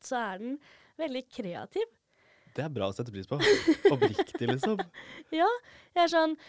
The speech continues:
Speaker 1: ehm, når jeg har tenkt på, sånn, man kan, har jo dager der man ikke føler seg så bra utseendemessig eller personlighetsmessig eller, eh, hva enn.
Speaker 2: Mm.
Speaker 1: Men så har jeg gått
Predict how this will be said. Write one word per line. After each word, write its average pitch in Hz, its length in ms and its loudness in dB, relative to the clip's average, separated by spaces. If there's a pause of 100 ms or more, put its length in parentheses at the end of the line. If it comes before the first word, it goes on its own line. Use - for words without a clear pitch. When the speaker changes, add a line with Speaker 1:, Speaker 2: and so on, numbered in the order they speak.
(240)
Speaker 1:
ehm, 269 580 4 (480)
når 277 140 2
jeg 277 80 2
har - 80 -16
tenkt 233 240 -4
på, 240 80 0 (160)
sånn, 247 160 -4
man 254 180 -4
kan, 247 220 -6
har 240 160 0
jo 240 80 -4
dager 208 260 -2
der 196 140 -4
man 202 100 -8
ikke - 140 -14
føler 190 180 -6
seg 180 160 -12
så 190 80 -10
bra 165 140 -6 (160)
utseendemessig 170 500 -10
eller 175 160 -10
personlighetsmessig 175 720 -14
eller, 185 240 -8 (240)
eh, 196 260 -10
hva 190 160 -8
enn. 240 80 -6 (140)
Speaker 2:
Mm. 104 160 -10 (260)
Speaker 1:
Men 269 80 -2
så 277 140 0
har 262 60 0
jeg 247 100 -14
gått 254 100 -8